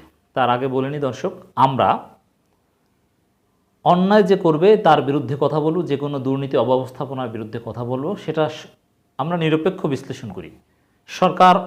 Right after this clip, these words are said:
ভুল করলে, সরকার অন্যায় করলে, দুর্নীতি করলে তার বিরুদ্ধে যেরকম আমরা সোচ্চার থাকি, জনগণকে জানাই, জানিয়ে দিই, ঠিক তদ্রুপ বিএনপির মধ্যে কোনো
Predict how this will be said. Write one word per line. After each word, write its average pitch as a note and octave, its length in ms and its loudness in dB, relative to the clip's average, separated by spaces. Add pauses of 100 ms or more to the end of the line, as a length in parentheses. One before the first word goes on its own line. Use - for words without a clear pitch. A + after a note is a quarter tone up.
(500)
ভুল E3+ 160 0
করলে, D#3 300 -2
সরকার C#3 400 -4
অন্যায় C3+ 340 -2
করলে, C#3 160 -2
দুর্নীতি B2+ 400 -8
করলে C#3+ 180 -4
তার C3+ 280 2
বিরুদ্ধে E3+ 340 -2
যেরকম D#3+ 320 -4
আমরা B2+ 180 -2
সোচ্চার D#3+ 400 -4 (100)
থাকি, D#3+ 180 -6 (420)
জনগণকে C3+ 520 -6
জানাই, C3+ 340 2 (500)
জানিয়ে C3 360 0
দিই, E3 180 -4 (680)
ঠিক A#3+ 200 2
তদ্রুপ D#3+ 280 4
বিএনপির G3 400 -2
মধ্যে F#3 300 -2
কোনো F3 180 -2